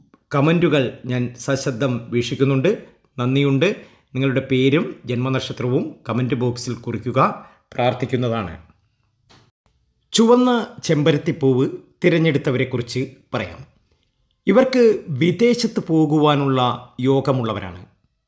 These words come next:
ഇവരുടെ തടസ്സങ്ങളൊക്കെ അനുഭവിച്ച് ധാരാളം തടസ്സങ്ങൾ വന്നു ചേർന്നുകൊണ്ടിരിക്കുന്ന സമയമാണ്. അബദ്ധം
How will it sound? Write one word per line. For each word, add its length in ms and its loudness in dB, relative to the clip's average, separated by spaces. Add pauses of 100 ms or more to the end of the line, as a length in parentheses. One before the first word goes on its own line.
(760)
ഇവരുടെ 300 6 (320)
തടസ്സങ്ങളൊക്കെ 1300 0 (800)
അനുഭവിച്ച് 760 2 (360)
ധാരാളം 500 2 (640)
തടസ്സങ്ങൾ 640 2
വന്നു 180 0 (320)
ചേർന്നുകൊണ്ടിരിക്കുന്ന 840 -2
സമയമാണ്. 400 -6 (1160)
അബദ്ധം 420 2